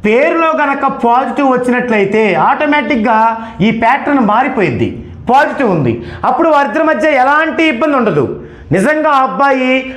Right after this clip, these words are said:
బ్యాడ్ వేలోకి వెళ్తున్నా కూడా అప్పుడు ఆ అమ్మాయి ఏం చేస్తుందంటే,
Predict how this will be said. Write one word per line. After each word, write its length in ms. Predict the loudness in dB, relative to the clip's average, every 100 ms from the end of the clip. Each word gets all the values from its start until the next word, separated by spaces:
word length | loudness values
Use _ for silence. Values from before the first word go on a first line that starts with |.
| -6
బ్యాడ్ 340 | -2 2 2
వేలోకి 300 | 2 2 2
వెళ్తున్నా 380 | 0 0 0 2
కూడా 460 | 2 2 2 0 -2 -4 -2
అప్పుడు 220 | 0 0
ఆ 40 |
అమ్మాయి 320 | 0 2 0
ఏం 80 | 2
చేస్తుందంటే, 880 | 0 0 0 0 2 2 2 0 -4